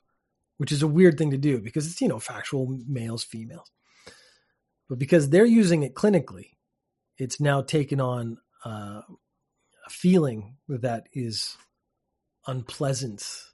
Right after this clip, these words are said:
maybe. So I, I don't know where we're just, I guess just lady friends, <laughs> 'cause that's better.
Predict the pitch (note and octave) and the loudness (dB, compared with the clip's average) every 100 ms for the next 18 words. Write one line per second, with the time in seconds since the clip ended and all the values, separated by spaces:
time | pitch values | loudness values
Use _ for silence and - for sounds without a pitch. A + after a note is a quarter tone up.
0 | _ - A2+ G2 F2 - _ _ _ _ | _ -12 -10 -10 -16 -20 _ _ _ _
1 | _ _ _ - C#3+ C#3+ D#3+ D3 E3+ G#3 | _ _ _ -4 0 4 4 6 6 6
2 | D3+ C#3+ D3 C#3+ C#3 C3 B2+ - _ D#3 | 6 4 2 2 0 -4 -8 -10 _ -8
3 | C3 B2 - - G#2+ _ _ C3+ A#2+ A2+ | -6 -6 -8 -14 -18 _ _ -8 -6 -4
4 | A2 A#2 B2 B2 C#3+ - _ - A4+ - | -6 -8 -10 -12 -14 -16 _ -12 -12 -12
5 | - _ - F#3+ A#3+ F#3 D3 C3+ A2 | -20 _ -2 4 4 4 0 -6 -6